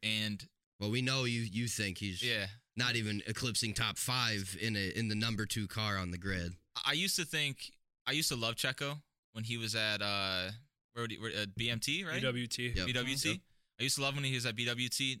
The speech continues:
Speaker 1: Now, I, I ju-, I just don't like Red Bull. Only way I'm back on Red Bull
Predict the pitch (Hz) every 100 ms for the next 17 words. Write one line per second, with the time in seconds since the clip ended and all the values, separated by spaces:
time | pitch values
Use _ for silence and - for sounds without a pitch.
0 | - 117 123 127 113 123 117 131 165 147
1 | 104 107 92 82 - _ _ _ _ _
2 | _ _ _ _ _ - 147 165 160 143
3 | 143 120 117 120 120 113 107 110 113 135